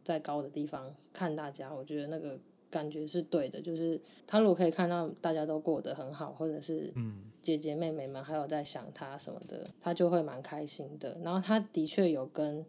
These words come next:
Speaker 1: 另外一个兔子宝宝，他们应该是有集合，他们应该是有认识的，感情还不错，他们现在应该就是真的有在一起这样子。想在客厅还是兔子房，就是基本上就是可以看到大家的地方。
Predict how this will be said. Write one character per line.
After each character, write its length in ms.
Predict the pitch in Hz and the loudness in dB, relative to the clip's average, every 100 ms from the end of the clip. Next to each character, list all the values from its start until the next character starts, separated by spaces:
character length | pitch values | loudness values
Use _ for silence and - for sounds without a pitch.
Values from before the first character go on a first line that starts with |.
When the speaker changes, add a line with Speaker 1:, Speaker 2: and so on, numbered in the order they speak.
| - | 2
Speaker 1:
另 180 | 185 175 | 4 6
外 220 | 175 156 | 4 2
一 80 | 147 | 0
个 340 | - 135 123 - | -2 -2 -2 0
兔 240 | 180 160 | 2 2
子 340 | 151 - 123 - | 2 -4 -6 -4
宝 160 | 147 127 | -4 -2
宝， 340 | 147 147 156 - | 0 0 -2 -4
他 100 | 196 | 4
们 140 | 190 165 | 4 6
应 80 | |
该 120 | 165 170 | 2 2
是 140 | 175 | 2
有 160 | 156 - | 0 -2
集 320 | - 139 143 | -6 -8 -8
合， 260 | 180 170 | -4 -4
他 140 | - 196 | 0 2
们 140 | 190 | 4
应 40 | 170 | 4
该 180 | 160 170 | 2 2
是 280 | 180 151 147 - _ | 2 0 -2 -16 _
有 220 | - 147 147 | -4 -2 0
认 200 | 165 160 | 0 0
识 300 | - 151 147 | -2 -2 -6
的， 180 | - 175 - - | -8 -8 -12 -8
感 180 | 143 | -6
情 240 | 147 147 151 | -4 -6 -6
还 140 | 139 | -8
不 100 | 143 143 | -6 -4
错， 340 | - 156 - - | 0 0 0 -10
他 120 | - | -6
们 120 | 165 | -4
现 200 | 156 165 | -2 -2
在 140 | 160 156 | -2 -2
应 100 | 160 | -2
该 160 | 156 | -2
就 120 | 156 156 | -2 -2
是 220 | 165 151 - - | -2 -4 -12 -12
真 160 | - 175 | 0 2
的 80 | 156 | 2
有 100 | 135 | -2
在 160 | 143 | -4
一 80 | 143 | -4
起 240 | 147 - - | -6 -8 -10
这 80 | 160 | -10
样 100 | 160 | -8
子。 160 | 165 - | -10 -12
想 240 | - 156 | -6 2
在 80 | 190 | 2
客 220 | 208 196 | 4 4
厅 180 | 180 185 | 6 4
还 100 | 156 | 4
是 120 | 160 | 0
兔 200 | 165 175 147 | 0 0 0
子 100 | 151 | -2
房， 260 | - 127 156 | -6 -8 2
就 100 | 202 | 6
是 140 | 226 | 6
基 160 | 196 196 | 6 4
本 160 | 151 | 4
上 180 | 156 170 | 0 2
就 80 | 165 | 2
是 100 | 170 | 2
可 160 | 165 165 | 2 2
以 60 | |
看 160 | 151 156 | 2 -2
到 100 | 151 | -2
大 200 | 151 135 | -4 -6
家 200 | 135 127 | -8 -8
的 120 | 127 | -8
地 180 | - 127 | -8 -8
方。 240 | - - | -8 -8